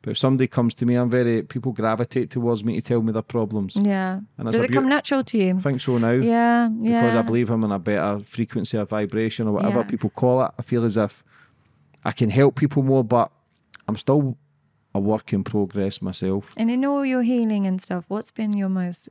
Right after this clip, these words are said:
Speaker 2: powerful, like, realization?
Speaker 1: Nobody knows what the fuck is going on.
Speaker 2: Yeah?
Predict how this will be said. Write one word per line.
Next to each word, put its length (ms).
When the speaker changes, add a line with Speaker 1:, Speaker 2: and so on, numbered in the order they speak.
Speaker 2:
powerful, 580
like, 360
realization? 960
Speaker 1:
Nobody 440
knows 240
what 100
the 60
fuck 280
is 100
going 240
on. 220
Speaker 2:
Yeah? 340